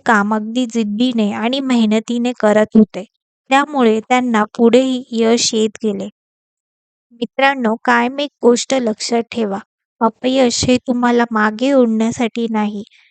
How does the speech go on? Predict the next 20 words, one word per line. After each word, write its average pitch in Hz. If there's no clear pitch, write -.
तर 269
आयुष्यात 226
तुमच्या 240
चुका 240
दाखवून 214
देण्यासाठी 214
आणि 254
त्या 269
सुधारण्यासाठी 226
आलेले 202
असते. 208
त्यामुळे 269
अपयशाकडे 233
नेहमी 220
सकारात्मक 254
दृष्टीने 233
बघा, 202
तुम्ही 240
आयुष्यात 233
नक्की 269